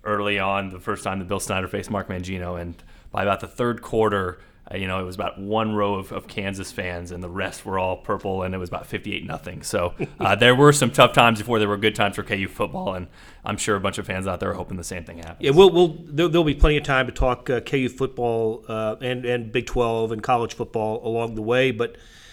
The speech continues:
Speaker 2: uh, just, just a quick thought. The, the, um, you know, Dave Beatty just finished his recruiting, uh, as, as did everybody else in Division One college football, and there's some hope that, uh, that things are gonna turn around.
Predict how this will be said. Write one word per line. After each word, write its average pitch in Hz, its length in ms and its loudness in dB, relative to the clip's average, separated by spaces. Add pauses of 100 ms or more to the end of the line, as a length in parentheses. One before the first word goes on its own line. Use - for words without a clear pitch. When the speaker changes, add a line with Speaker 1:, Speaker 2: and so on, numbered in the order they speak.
(240)
Speaker 2:
uh, 113 320 0
just, 143 220 -6
just 151 180 -6
a - 40 -8
quick 156 280 2
thought. 143 580 4
The, 135 260 -6
the, 120 320 0
um, 107 380 0 (240)
you 143 60 -4
know, 123 80 2
Dave 139 240 6
Beatty 131 260 4
just 120 180 -2
finished 127 220 -2
his 107 140 -6
recruiting, 131 720 0
uh, 123 60 -4
as, 127 340 0
as 120 200 0
did 120 100 0
everybody 110 320 -2
else 127 380 0
in 110 180 -10
Division 110 280 -6
One 104 100 -10
college 117 280 -4
football, 131 560 2 (640)
and 117 420 2
there's 117 380 -2 (160)
some 110 220 -6
hope 131 400 4
that, 120 360 0
uh, 113 300 0
that 113 160 -8
things 127 240 -2
are 113 40 -2
gonna 110 140 -6
turn 135 240 -2
around. 135 540 4